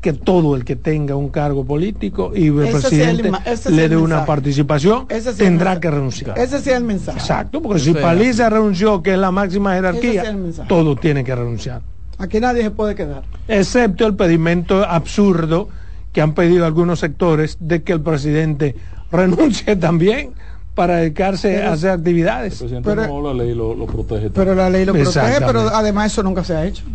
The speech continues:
Speaker 1: Sí, pero que ha, ustedes saben que hay gente pidiendo eso.
Speaker 4: Lo,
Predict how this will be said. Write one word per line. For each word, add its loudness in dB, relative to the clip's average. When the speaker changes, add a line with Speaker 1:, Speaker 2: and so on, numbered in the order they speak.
Speaker 1:
Sí, 2
pero 2
que 2
ha, 0
ustedes 2
saben 2
que -2
hay 4
gente 2
pidiendo 2
eso. -4
Speaker 4:
Lo, -8